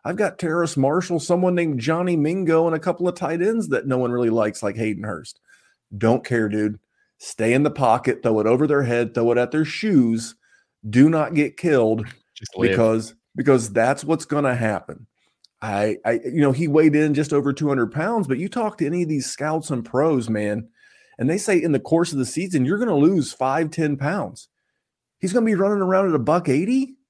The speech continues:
Speaker 1: Get the hell outta here, man. The hell outta here. But those were just a couple of, like, little, we don't do a lot of news here unless it's, like, relevant to dynasty value.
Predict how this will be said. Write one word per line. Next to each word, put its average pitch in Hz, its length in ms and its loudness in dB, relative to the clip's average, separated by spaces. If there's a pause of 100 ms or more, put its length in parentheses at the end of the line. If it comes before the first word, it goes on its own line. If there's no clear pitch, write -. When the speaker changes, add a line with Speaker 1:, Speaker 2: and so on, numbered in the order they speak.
(400)
Speaker 1:
Get 440 80 -8
the 349 60 -6
hell 359 200 -4
outta 392 240 0
here, 110 220 -2
man. 123 480 -4 (800)
The 110 80 0
hell 147 220 4
outta 135 240 4
here. 135 180 2
But 120 120 -2
those 208 220 4
were 185 140 4
just 175 180 -2
a 147 40 0
couple 160 360 0
of, 139 100 2
like, 131 160 2
little, 151 240 0
we 202 120 -2
don't 202 120 2
do 202 80 4
a 185 40 8
lot 170 160 4
of 135 80 4
news 143 480 4
here 165 180 2
unless 139 240 0
it's, 120 140 -6
like, 113 160 0
relevant 110 640 0
to 113 60 -8
dynasty 113 460 -6
value. 110 340 -2